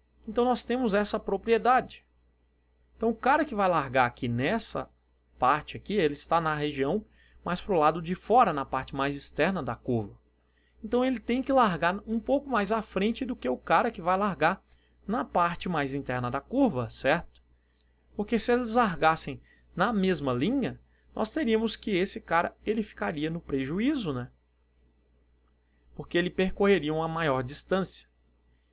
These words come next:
Então quem faz a curva para fora sempre percorre uma maior distância. Fica bem evidente aí se a gente considerar as pistas de atletismo, né?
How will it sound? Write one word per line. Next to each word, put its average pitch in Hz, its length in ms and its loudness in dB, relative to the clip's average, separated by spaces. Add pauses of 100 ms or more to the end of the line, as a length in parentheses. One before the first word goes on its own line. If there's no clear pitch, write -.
(120)
Então 247 160 2
quem 277 240 0
faz 180 300 2
a 165 80 -4
curva 127 360 -2
para 175 260 0
fora 185 380 4 (460)
sempre 226 380 0
percorre 170 600 0 (140)
uma 170 160 -2
maior 135 360 2
distância. 202 640 -2 (360)
Fica - 200 -6
bem 190 240 2
evidente 180 600 -2
aí 139 200 0 (220)
se - 100 -8
a 202 60 -2
gente 175 220 -4
considerar 151 540 -2
as 143 120 -6
pistas - 500 -6 (300)
de 131 100 -4
atletismo, 127 840 -4
né? 139 160 -4